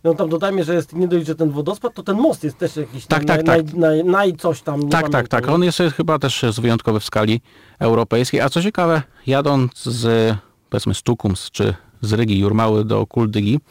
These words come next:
Speaker 2: jedną z tras, no, zależy, kto jaką bierze, to na trasie Tukums-Kuldyga jest, e, most donikąd.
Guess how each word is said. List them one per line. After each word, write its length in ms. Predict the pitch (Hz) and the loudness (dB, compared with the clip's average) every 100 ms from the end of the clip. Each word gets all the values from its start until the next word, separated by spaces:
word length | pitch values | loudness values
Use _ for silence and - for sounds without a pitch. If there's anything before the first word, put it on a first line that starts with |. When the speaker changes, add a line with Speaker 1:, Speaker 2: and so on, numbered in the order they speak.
| - _ | -20 _
Speaker 2:
jedną 260 | 147 156 139 | 0 2 2
z 80 | - | 0
tras, 300 | 123 104 - | 0 0 0
no, 160 | 95 | -4
zależy, 300 | 104 107 101 | 0 0 0
kto 160 | 101 107 | -2 -2
jaką 200 | 95 101 | -2 0
bierze, 320 | 101 104 156 185 - - - _ - | 0 0 0 -4 -8 -20 -20 _ -6
to 100 | 127 | -2
na 100 | 135 | 0
trasie 260 | - 135 131 | -2 -4 -2
Tukums-Kuldyga 1120 | 160 - 147 131 - - 120 117 147 143 139 | -4 0 2 2 -2 -2 0 2 0 2 2
jest, 480 | 127 127 - - - | 2 0 -6 -10 -2
e, 140 | 110 | 2
most 340 | 113 135 127 104 | 2 2 0 -2
donikąd. 680 | 107 123 101 - - - | 2 2 0 -4 -8 -10